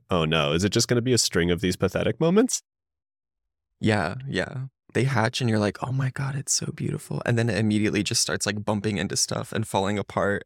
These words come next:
Speaker 1: Oh
Speaker 2: And then
Speaker 1: gosh, but
Speaker 2: the
Speaker 1: they're
Speaker 2: only
Speaker 1: so
Speaker 2: solution is to, like,
Speaker 1: beautiful.
Speaker 2: yeah, you can either, like, let it die or put it in the freezer.
Speaker 1: You can put a
Speaker 2: And
Speaker 1: moth in the freezer?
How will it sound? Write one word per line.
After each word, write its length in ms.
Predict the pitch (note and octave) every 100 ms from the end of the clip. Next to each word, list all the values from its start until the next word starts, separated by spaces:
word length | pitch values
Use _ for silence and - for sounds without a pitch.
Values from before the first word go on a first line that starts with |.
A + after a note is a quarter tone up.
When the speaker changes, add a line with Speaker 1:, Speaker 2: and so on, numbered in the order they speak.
| -
Speaker 1:
Oh 20 |
Speaker 2:
And 160 | - A2
then 140 | G#2+
Speaker 1:
gosh, 560 | C3+ F#3 A#2 C#2+ - - - _ -
but 80 | E3
Speaker 2:
the 40 |
Speaker 1:
they're 80 | E3
Speaker 2:
only 100 | A2
Speaker 1:
so 160 | - F#3 B2+
Speaker 2:
solution 180 | A2 D#3+
is 80 | A3+
to, 60 | A#2+
like, 160 | F#2+ -
Speaker 1:
beautiful. 180 | - _ _ _ _ _ -
Speaker 2:
yeah, 260 | C#3+ G#3 G#3
you 100 | -
can 140 | C#3 C3+
either, 200 | B2+ C3
like, 180 | A#2+ G#2+
let 160 | A2+
it 80 | A#2
die 200 | A2+ G#2+
or 140 | A2+ A2+
put 200 | - G2+
it 100 | -
in 120 | G#2+
the 80 | G#2+
freezer. 600 | - F#2+ F#2+ G2+ G#2+ B2+ _ _ _ _ _ _ _ -
Speaker 1:
You 80 |
can 120 | F#2 B2
put 80 |
a 20 | A2+
Speaker 2:
And 80 |
Speaker 1:
moth 220 | E2 F#2 C3+
in 60 |
the 60 | B2
freezer? 480 | - E2+ B2 A#3+